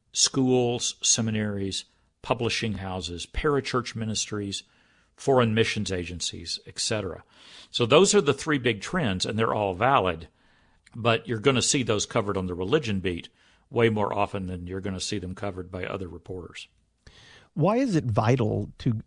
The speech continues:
Speaker 2: cover the rest of the news accurately, to see those connections that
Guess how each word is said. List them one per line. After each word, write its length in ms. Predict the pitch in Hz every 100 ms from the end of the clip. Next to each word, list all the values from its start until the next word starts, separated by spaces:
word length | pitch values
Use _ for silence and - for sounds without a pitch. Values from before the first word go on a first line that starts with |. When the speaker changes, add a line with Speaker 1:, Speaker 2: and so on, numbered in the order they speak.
| _ _
Speaker 2:
cover 260 | - 139 120
the 120 | 104
rest 500 | 95 98 151 - -
of 80 | 120
the 80 | 104
news 460 | 98 98 98 101 - _ _ _ _ _ _ _ _ _ _
accurately, 720 | - 127 - 101 92 98 87 -
to 180 | - 156
see 320 | 123 - 151
those 380 | 165 139 117 107
connections 760 | - - 107 104 - 85 - - _ _ _
that 440 | 107 104 98 98